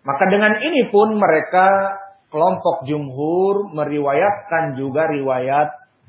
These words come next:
Umar ibn al-Khattab. Yang mana mereka mengeluarkan riwayat Umar ibn al-Khattab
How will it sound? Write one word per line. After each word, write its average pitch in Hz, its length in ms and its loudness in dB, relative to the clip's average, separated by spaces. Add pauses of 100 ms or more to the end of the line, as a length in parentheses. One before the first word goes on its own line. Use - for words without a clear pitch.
(560)
Umar 147 320 -2
ibn 120 240 -10
al-Khattab. 110 560 -12 (1300)
Yang 120 160 -8
mana 165 240 0
mereka 165 580 2
mengeluarkan 165 600 2 (100)
riwayat 170 420 4 (1600)
Umar 165 320 2
ibn 156 160 -6
al-Khattab 170 720 -2